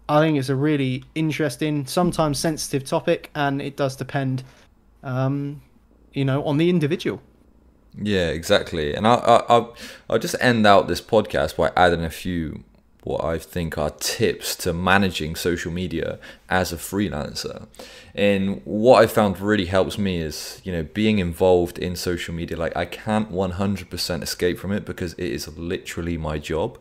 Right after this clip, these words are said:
Speaker 2: So what you
Speaker 1: Mm-hmm.
Speaker 2: can do is if you wanna delete the actual social media applications themselves, so you can delete Facebook and Instagram and still post on Facebook and Instagram without having the ability to look at the feed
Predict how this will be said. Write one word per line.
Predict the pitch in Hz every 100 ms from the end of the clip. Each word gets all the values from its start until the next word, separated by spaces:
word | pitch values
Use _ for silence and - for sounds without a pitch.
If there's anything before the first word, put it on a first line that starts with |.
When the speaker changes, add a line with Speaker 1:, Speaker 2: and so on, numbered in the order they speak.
| - - - -
Speaker 2:
So | -
what | 104 127
you | 117
Speaker 1:
Mm-hmm. | 110
Speaker 2:
can | 113 101 98
do | 101 92
is | 82
if | 107
you | 127 123
wanna | 113 117 101
delete | 85 85 98 87
the | 85 87 -
actual | 87 85 - 92 85
social | 85 92 85 -
media | 85 82 82
applications | - 82 85 82 82 -
themselves, | 78 - 90 73
so | 87 82 - -
you | -
can | 117 139
delete | 120 104 98
Facebook | - 101 101 - 92 82 -
and | 82
Instagram | 90 95 - - 85 80
and | 82
still | - - - 90 80 - -
post | 110 107 98 - - - - -
on | 87 90
Facebook | - 82 82 82 80
and | 85
Instagram | 71 - 80 76
without | 78 87 90 -
having | 92 85 82
the | 82
ability | 80 92 85 76
to | -
look | 82 87 -
at |
the | -
feed | - - 95 71 82